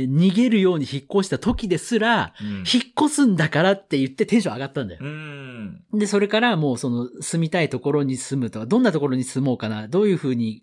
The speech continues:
Speaker 1: 暮らそうかなとか、
Speaker 2: うん。
Speaker 1: っていうことを考えている時に、間違いなくテンション上がってたから、
Speaker 2: うん。
Speaker 1: まあ、やっぱね、僕が今やりたい、今やるぞって思ってるのは引っ越し。
Speaker 2: うん。
Speaker 1: ただ、まあ、引っ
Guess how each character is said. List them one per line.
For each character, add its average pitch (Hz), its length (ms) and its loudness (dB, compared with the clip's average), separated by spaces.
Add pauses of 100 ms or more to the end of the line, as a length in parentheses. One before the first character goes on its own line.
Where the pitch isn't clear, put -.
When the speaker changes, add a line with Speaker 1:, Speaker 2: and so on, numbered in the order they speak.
(160)
Speaker 1:
暮 120 120 -6
ら 117 60 -2
そ 117 120 -6
う - 40 -8
か 98 100 -10
な 95 180 -12
と 92 120 -16
か、 110 360 -4
Speaker 2:
う - 20 -8
ん。 101 40 -8
Speaker 1:
っ - 20 -8 (640)
て 185 80 0
い 208 160 0
う 202 40 -2
こ 220 120 -2
と 269 100 2
を 240 60 2
考 226 300 0
え 240 180 0
て 226 200 0
い 190 120 2
る 208 120 0
時 208 220 -2
に、 170 420 0 (160)
間 151 140 -2
違 151 120 0
い 175 120 -2
な 202 80 2
く 196 60 -4
テ 214 100 -2
ン 190 40 0
シ - 60 -6
ョ 117 40 -6
ン - 20 -6
上 - 40 -8
が 110 40 -8
っ - 40 -6
て - 40 -20
た 101 80 -12
か 82 80 -8
ら、 101 320 -6
Speaker 2:
う 101 60 -6
ん。 101 140 -8
Speaker 1:
ま 147 80 -6
あ、 - 20 -2
や 143 60 -4
っ - 20 -6
ぱ 113 100 -4
ね、 104 220 -6
僕 147 280 -8
が 196 60 -2
今 233 260 2
や 202 180 4
り 185 120 0
た 190 160 0
い、 165 120 0
今 175 300 0 (420)
や 156 220 0
る 220 80 2
ぞ - 260 -2
っ - 200 -20
て - 100 0
思 170 140 0
っ 190 60 -4
て 170 100 0
る 175 100 -2
の 214 60 0
は 165 100 2
引 127 100 -6
っ - 120 -20
越 107 120 -8
し。 95 280 -12
Speaker 2:
う 110 100 -12
ん。 104 600 -10
Speaker 1:
た 151 100 -6
だ、 98 560 -6 (1080)
ま 95 800 -8
あ、 - 60 -20 (880)
引 165 280 -12
っ - 40 -20